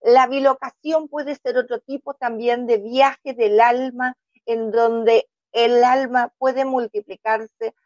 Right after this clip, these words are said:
para realizar varias acciones al mismo tiempo. Son seres de mucha luz que vienen a ayudar.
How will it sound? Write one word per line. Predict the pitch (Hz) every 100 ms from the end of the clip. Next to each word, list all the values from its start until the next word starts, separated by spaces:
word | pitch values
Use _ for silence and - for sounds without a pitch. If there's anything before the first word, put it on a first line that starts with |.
| _
para | - 214 208
realizar | 220 214 214 - 247
varias | 233 240 247 -
acciones | 196 _ 202 214 -
al | 180
mismo | 190 233 220 214
tiempo. | 214 - 226 254 254 240 226 - 170 _ _ _
Son | _ 269 247
seres | 240 262 254 220
de | 208
mucha | 214 302 370 _ 214
luz | 208 226 - _ _ _ _
que | 254 233
vienen | 247 294 330 294
a | 220
ayudar. | - - 175 160